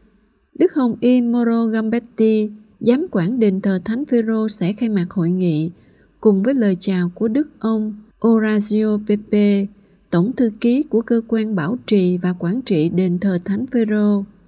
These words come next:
Cha Francesco Ocheta, Tổng thư ký tổ chức Fratelli Tutti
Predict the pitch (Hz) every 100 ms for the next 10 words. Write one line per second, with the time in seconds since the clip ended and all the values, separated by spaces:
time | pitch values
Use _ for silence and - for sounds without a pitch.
0 | _ _ _ _ _ - 262 254 254 247
1 | 240 - 285 - 247 240 233 247 - 254
2 | 254 - 220 220 214 208 - _ _ -
3 | - 170 233 - 240 - 240 262 330 -
4 | - 175 208 - 302 - 254 240 - 226
5 | 226 226 294 294 _ 226 220 220